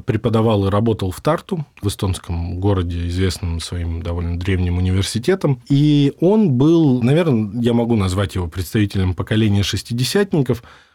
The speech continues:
то есть в нём вот этот знаменитый спор физиков и лириков осел, как нужно комбинировать. Он в явном виде говорил, что литературоведение должно быть точной наукой, и придерживался этого принципа в своих исследованиях. То есть он, например, был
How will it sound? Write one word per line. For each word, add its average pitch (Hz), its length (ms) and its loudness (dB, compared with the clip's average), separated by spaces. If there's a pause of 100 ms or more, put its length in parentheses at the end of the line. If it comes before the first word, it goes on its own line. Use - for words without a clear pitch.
(140)
то 120 60 2
есть 113 160 0
в 131 40 2
нём 156 360 4
вот 113 240 0
этот 113 260 2
знаменитый 117 540 2
спор 117 340 -2
физиков 117 560 0
и - 20 6
лириков 175 520 2
осел, 156 440 2
как 120 300 -4 (140)
нужно 143 300 2
комбинировать. 110 800 0 (160)
Он 120 760 2
в 156 300 -4
явном 151 360 2
виде 143 220 2
говорил, 110 420 2
что 104 380 -2 (280)
литературоведение 117 840 2
должно 104 260 0
быть 98 140 -2
точной 98 380 -2
наукой, 101 520 -2 (180)
и 135 220 2
придерживался 120 720 0
этого 107 240 0
принципа 131 420 0
в - 60 -6
своих 117 280 0
исследованиях. 87 600 -4
То 95 80 -8
есть 90 180 -6
он, 110 200 2
например, 104 420 0
был 101 200 0